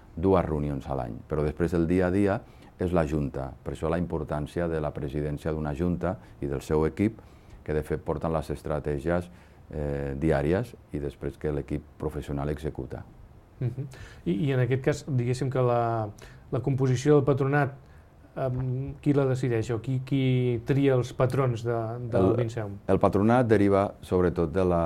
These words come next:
Speaker 1: del consistori, eh? I després hi ha una representació d'altres institucions, no? De representació de l'Incavi, del Consell Comarcal,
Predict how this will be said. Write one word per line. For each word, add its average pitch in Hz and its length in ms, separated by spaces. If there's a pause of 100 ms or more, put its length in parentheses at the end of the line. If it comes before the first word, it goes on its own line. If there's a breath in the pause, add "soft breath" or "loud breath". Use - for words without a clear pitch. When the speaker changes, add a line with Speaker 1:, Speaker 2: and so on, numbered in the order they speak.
(120)
Speaker 1:
del 76 160
consistori, 69 640
eh? - 400 (240)
I 80 60
després 80 520 (320 loud breath)
hi 82 80
ha 80 40
una 85 140
representació 78 720
d'altres 76 400
institucions, 107 880
no? 95 200
De 65 80
representació 67 640
de 67 100
l'Incavi, 80 720
del 71 160
Consell 67 320
Comarcal, 85 580